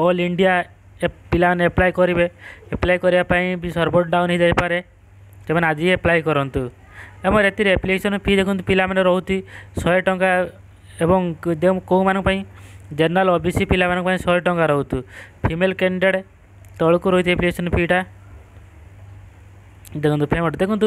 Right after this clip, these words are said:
ପିଲାମାନେ ଏଇଠି application ଫି ଅଛି ଶହେ ଟଙ୍କା general ଓ ବି ସି ପିଲାମାନଙ୍କ ପାଇଁ। ଆଉ all female candidate ଦେଖନ୍ତୁ,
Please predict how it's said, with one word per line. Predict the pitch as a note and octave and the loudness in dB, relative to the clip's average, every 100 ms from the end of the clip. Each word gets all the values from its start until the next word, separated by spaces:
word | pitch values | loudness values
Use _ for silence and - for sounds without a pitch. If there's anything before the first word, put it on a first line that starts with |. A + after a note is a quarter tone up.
| G#3+ | 0
ପିଲାମାନେ | G3 G3 | -2 0
ଏଇଠି | F#3 F#3 | 0 0
application | F3 F3+ F#3+ F3+ | -2 -2 -4 -2
ଫି | F#3+ F3+ | 0 0
ଅଛି | F#3+ F#3+ - - - - | 0 -4 -8 -18 -10 -4
ଶହେ | F3+ G3 - _ _ _ _ _ - | 0 0 -2 _ _ _ _ _ -6
ଟଙ୍କା | G3+ G3 D#3+ | -6 -4 0
general | E3+ F3+ F#3+ G3 G3 - - - - | 0 2 0 -2 -6 -20 -20 -20 -6
ଓ | D#3 | -2
ବି | D#3 G3 | 0 0
ସି | - G3 | -2 -4
ପିଲାମାନଙ୍କ | G3 F#3 F#3 F#3 F#3 F#3+ - | 0 0 2 0 0 0 0
ପାଇଁ। | D3 C3 B2 - - - - | -4 -6 -14 -20 -20 -12 -2
ଆଉ | D#3+ F3+ - | 0 0 0
all | F3 G#3+ G#3+ - _ _ - - D#3+ D#3 | 2 2 -2 -8 _ _ -20 -16 -12 -4
female | F#3 F#3+ G3+ G3+ | 0 0 0 0
candidate | G3 G3 G3 G3 | -2 0 0 -2
ଦେଖନ୍ତୁ, | F#3+ G3 F#3 | -6 -8 -6